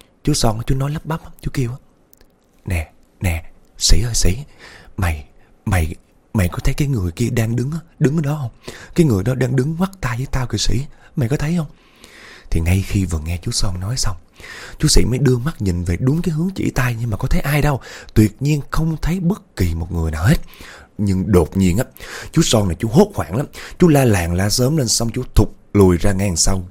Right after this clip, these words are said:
trúng vào lưng của chú Ba Cư, của ông Ba Cư á. Ông Ba Cư cũng đang đánh xe mà bất ngờ bị thúc ngay sau lưng, cho nên ông bực bội lắm. Ông quay đầu lại, ông gắt liền luôn.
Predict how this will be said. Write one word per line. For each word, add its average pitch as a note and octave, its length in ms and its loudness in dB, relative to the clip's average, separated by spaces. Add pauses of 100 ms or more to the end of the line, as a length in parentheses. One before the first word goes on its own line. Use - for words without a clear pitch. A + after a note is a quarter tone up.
(120)
trúng F#3+ 300 4
vào E2 160 0
lưng F#2+ 240 0
của E2+ 160 -6
chú B2+ 100 -2
Ba B2 100 0
Cư, G#2 280 4
của G2+ 100 0
ông A2+ 80 -2
Ba G2+ 100 -2
Cư A2 240 6
á. C3 60 0 (520)
Ông C#3 140 6
Ba C3 60 4
Cư C3 120 2
cũng C3 120 4
đang B2+ 120 0
đánh C#3+ 180 -2
xe A#2+ 220 4
mà E2+ 200 -2
bất C3+ 180 2
ngờ G2+ 160 2
bị F2 140 0 (100)
thúc - 220 0
ngay A#2 120 -2
sau A#2+ 160 2
lưng, A2 240 0
cho A#2 100 0
nên G#2+ 80 0
ông B2 140 0
bực - 180 2
bội E2+ 180 0
lắm. C3+ 100 0 (360)
Ông C#3+ 180 2
quay C#3 220 4
đầu G2+ 160 2
lại, D#2+ 120 -2
ông G#2 140 -4
gắt F#3+ 240 2
liền F2+ 140 4
luôn. G#2+ 120 4